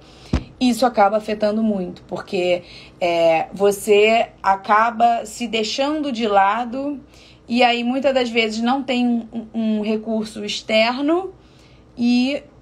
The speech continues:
isso acaba virando quase que bola de neve, sabe?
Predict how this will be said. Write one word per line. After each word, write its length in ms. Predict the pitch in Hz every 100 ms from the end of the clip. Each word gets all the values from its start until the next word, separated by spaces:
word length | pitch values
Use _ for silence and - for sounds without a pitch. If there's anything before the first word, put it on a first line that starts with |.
| -
isso 260 | 240 254
acaba 340 | 262 262 247 254
virando 380 | 240 247 247 254
quase 480 | 302 320 427 349
que 140 | 392 392
bola 320 | 302 247 247
de 120 | 214
neve, 380 | 226 165 - 185
sabe? 560 | - 214 285 254 220